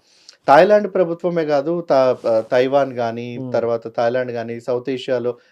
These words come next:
Speaker 1: చాలా వరకు కూడా స్వలింగ సంపర్కుల వివాహాలని వాళ్ళందరూ లీగలైజ్ చేశారు.
Speaker 2: అవును.
Speaker 1: ఆ, ఇప్పుడు దాదాపు నూట ఎనభై జంటల దాకా కూడా, ఆ, వివాహ కార్యక్రమం జరుగుతా ఉంది.
Speaker 2: Hmm, hmm.
Speaker 1: దానికి ఆ థాయిలాండ్ దేశ, ఆ, ప్రధానే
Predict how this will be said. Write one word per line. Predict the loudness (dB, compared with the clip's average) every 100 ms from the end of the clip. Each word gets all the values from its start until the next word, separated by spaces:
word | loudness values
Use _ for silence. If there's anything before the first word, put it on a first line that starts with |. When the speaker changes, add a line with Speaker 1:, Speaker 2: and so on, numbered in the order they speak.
| _ 0
Speaker 1:
చాలా | 2 4
వరకు | 4 2 0
కూడా | -6 -6
స్వలింగ | -4 -4 -4
సంపర్కుల | -4 -2 -4 -6 -6
వివాహాలని | -6 -2 -2 -2 -4 -6 -8 -10 -12 -16 _ _ _ _
వాళ్ళందరూ | 0 2 2 0
లీగలైజ్ | 0 0 2 2 0
చేశారు. | -4 0 0 0
Speaker 2:
అవును. | -6 -12 _ _
Speaker 1:
ఆ, | 0 2
ఇప్పుడు | 0 -4 -2
దాదాపు | 2 4 4 2 -2 -4 -4 -8 -6
నూట | -4 -2
ఎనభై | -2 -2
జంటల | -2 -2 0 0
దాకా | 0 0 0
కూడా, | -2 -2 0
ఆ, | -2 -4 -8 -8
వివాహ | -4 0 0 0
కార్యక్రమం | -4 -2 -2 -2 -4 -8 -6
జరుగుతా | -6 -4 -4 -4
ఉంది. | -6 -8
Speaker 2:
Hmm, | -10
hmm. | -16 -2
Speaker 1:
దానికి | 0 0 0 -4 -4 -4
ఆ | -2
థాయిలాండ్ | -2 2 2 2 0
దేశ, | -2 0
ఆ, | 0 0 -4 _ _ -14 -12 -16
ప్రధానే | 2 4 8 6 6 2 0